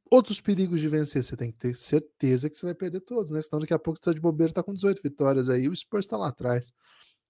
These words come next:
lutando arduamente com as suas onze, doze, né? Então, o Spurs hoje tem treze já. O Spurs também é muito rebelde. Lucas, na prática, na prática, a vitória do Detroit, o que fez, né, com essa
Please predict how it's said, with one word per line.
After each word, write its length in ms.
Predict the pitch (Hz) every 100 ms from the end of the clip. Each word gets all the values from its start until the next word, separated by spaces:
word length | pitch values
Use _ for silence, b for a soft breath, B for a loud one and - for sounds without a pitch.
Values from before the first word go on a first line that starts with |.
| _
lutando 400 | 151 127 135 123
arduamente 480 | 117 117 117 113 117
com 80 | 170
as 80 | 151
suas 480 | 143 110 113 - - _ _ 131
onze, 480 | 131 135 120 110
doze, 480 | 104 113 120 110 104
né? 120 | 113 120 _ _ _ _ _
Então, 380 | - 117 117 113
o 60 |
Spurs 200 | 110 123
hoje 80 | 135
tem 120 | 202
treze 340 | 170 117 120 101
já. 180 | 98 98
O 60 |
Spurs 280 | - - 117
também 240 | - 120 117
é 40 |
muito 420 | 110 120 123 123
rebelde. 540 | 117 120 110 107 110 - b b b b b
Lucas, 360 | 277 - 120 - -
na 180 | 175 220
prática, 640 | - 143 185 - - 123
na 120 | 139
prática, 600 | - 131 151 - - -
a 140 | 147 151
vitória 420 | 151 151 147 143
do 120 | 135
Detroit, 760 | 127 117 143 147 135 - - _
o 80 | -
que 140 | 123 127
fez, 400 | - 160 143 123
né, 140 | 147
com 160 | - 120
essa 420 | 117 110 104